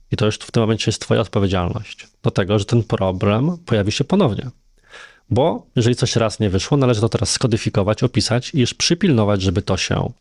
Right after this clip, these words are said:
zadziało. Ostatnio mieliśmy taką sytuację w firmie, to już mogę też taką samokrytykę złożyć, w której potrzebowaliśmy, mm,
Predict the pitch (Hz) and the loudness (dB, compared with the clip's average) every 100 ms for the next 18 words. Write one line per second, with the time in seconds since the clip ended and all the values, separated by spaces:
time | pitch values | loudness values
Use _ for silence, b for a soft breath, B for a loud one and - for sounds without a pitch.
0 | _ _ _ _ - 104 101 101 73 - | _ _ _ _ 0 2 2 0 -2 -8
1 | _ - - - 143 - 170 151 127 123 | _ -20 -20 -6 -2 0 0 2 2 0
2 | - 120 - 107 - 110 - - - 170 | 0 0 0 -2 -2 -2 -2 -4 -2 0
3 | 175 147 123 - 104 - 95 92 - - | 2 2 0 0 -2 0 0 0 -2 -2
4 | - - 113 98 - - 143 113 117 113 | -2 0 2 0 0 -2 0 0 0 0
5 | 104 - - _ - - 123 113 - - | -2 -6 -16 _ -20 -4 0 0 -2 -2
6 | 160 - 135 120 101 101 - 117 110 _ | 0 0 0 2 2 0 0 0 0 _
7 | - 95 95 | -2 0 2